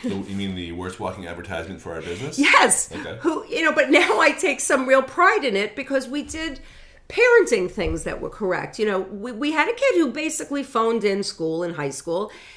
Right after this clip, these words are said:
Speaker 2: and claimed he wanted to go to college, and it was time, you know, the time was coming, and we always say this, the train <laughs> comes with or without you, the college train, and, and your need to prepare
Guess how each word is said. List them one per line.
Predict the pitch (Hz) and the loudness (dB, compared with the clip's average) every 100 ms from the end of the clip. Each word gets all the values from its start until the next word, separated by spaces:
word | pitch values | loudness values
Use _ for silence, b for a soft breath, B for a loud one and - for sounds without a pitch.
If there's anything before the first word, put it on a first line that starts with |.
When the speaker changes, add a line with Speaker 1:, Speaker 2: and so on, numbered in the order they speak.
| B B | B B
Speaker 2:
and | 220 214 | -6 -4
claimed | 180 175 202 | -2 -2 0
he | 208 | -2
wanted | 165 165 170 | -2 -2 -2
to | 165 | -2
go | 156 | -6
to | 151 | -8
college, | - 135 196 262 - - | -8 -4 -2 -2 -4 -10
and | - 202 202 202 214 | -4 -2 0 -2 -2
it | 202 | -4
was | 202 | -6
time, | - 160 156 175 - _ - | -8 -6 -6 -6 -12 _ -6
you | |
know, | 127 | -6
the | 156 | -6
time | 151 160 175 | -8 -6 -4
was | 180 | -6
coming, | 180 233 226 220 220 - | -6 -4 0 0 -2 -4
and | - | -2
we | |
always | 160 190 226 | 0 0 2
say | 233 | 2
this, | 208 196 196 | 2 -2 -6
the | 165 | -8
train | 170 - 190 214 | -8 -2 -2 0
<laughs> | 247 | 0
comes | 254 262 277 254 | 0 2 2 2
with | 226 247 | 4 6
or | 285 | 6
without | 285 302 311 311 | 4 6 4 2
you, | 233 | -2
the | 233 214 | 0 0
college | 208 240 220 - | 2 2 0 -4
train, | 208 190 180 196 B B B B | -2 -2 -4 -8 B B B B
and, | 190 185 - | -4 -4 -4
and | 180 185 | -4 -2
your | 175 190 | -2 0
need | 196 190 | 0 -2
to | - | -6
prepare | - 170 - 226 185 175 | -8 -8 -2 2 2 2